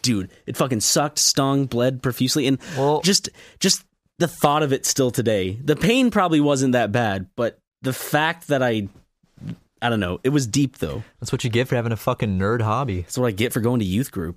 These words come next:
Speaker 1: <laughs>
Speaker 2: Damn it, all I ever got out of youth group was a cut finger
Speaker 1: <laughs>
Speaker 2: from my hobby of collecting soda.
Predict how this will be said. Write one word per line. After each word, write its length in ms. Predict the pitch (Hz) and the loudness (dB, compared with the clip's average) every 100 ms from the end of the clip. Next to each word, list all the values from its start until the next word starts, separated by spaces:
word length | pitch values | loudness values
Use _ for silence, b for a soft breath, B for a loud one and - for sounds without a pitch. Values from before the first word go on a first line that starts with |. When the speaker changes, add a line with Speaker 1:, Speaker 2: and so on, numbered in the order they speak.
| _ | _
Speaker 1:
<laughs> 260 | B B B B B B B B _ - | B B B B B B B B _ -6
Speaker 2:
Damn 220 | 139 117 | -2 -2
it, 80 | 101 | 0
all 180 | 127 | 2
I 60 | 147 | 2
ever 140 | 143 135 | 2 2
got 160 | 135 | 2
out 80 | 127 | 2
of 60 | 120 | 2
youth 200 | 123 - | 0 0
group 140 | 110 | -2
was 140 | 101 | -2
a 40 | 98 | -4
cut 240 | - 127 - | -2 -2 -2
finger 420 | - 131 95 82 _ - 262 | -4 -2 -2 -4 _ 2 4
Speaker 1:
<laughs> 300 | 220 277 156 | 6 4 2
Speaker 2:
from 180 | - 117 | -2 0
my 220 | 113 104 | 0 0
hobby 360 | 98 117 123 | 0 0 0
of 140 | 113 - | -2 0
collecting 420 | 120 117 - 110 | 0 0 0 -2
soda. 400 | 101 123 120 98 | 0 0 2 -2